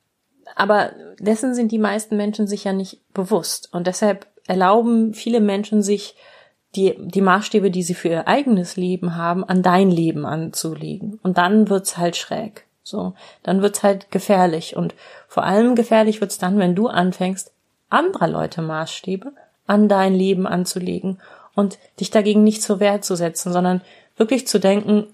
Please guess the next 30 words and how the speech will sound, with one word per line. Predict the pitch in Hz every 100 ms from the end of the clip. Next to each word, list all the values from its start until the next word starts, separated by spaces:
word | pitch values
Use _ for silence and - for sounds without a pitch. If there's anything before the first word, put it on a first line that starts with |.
| -
„Äh, | - 135 143 151 185 185 - _ _ _ _ _ _ _ _ _ _
was | - 196 -
stimmt | 202 208
nicht | 196 180
mit | 175 -
mir?“ | 139 175 170 _ _ _ _ _ _ _ _ _ _ _ _ _ _
So, | 175 185 -
denn, | - 196 208 208 - 220 -
denn | 220 214
was | 277
deine | - 262 254
Maßstäbe | 233 311 - 214 185
sind, | 180 190 302 -
das, | 202 - - - _ _ _ _ _ _
das | - 196
legst | 269 -
du | 240
auch | 220
nicht | 220 208
fest, | 254 349 -
sondern | 208 208 202
das | 185 -
findest | 240 226 208 196
du |
heraus | 175 190 185 190 175 165 - - _ _ _
im | 185 180
Laufe | 175 180 226
deines | 185 180 180 180
Lebens, | 170 175 175 -
was | 175 196 -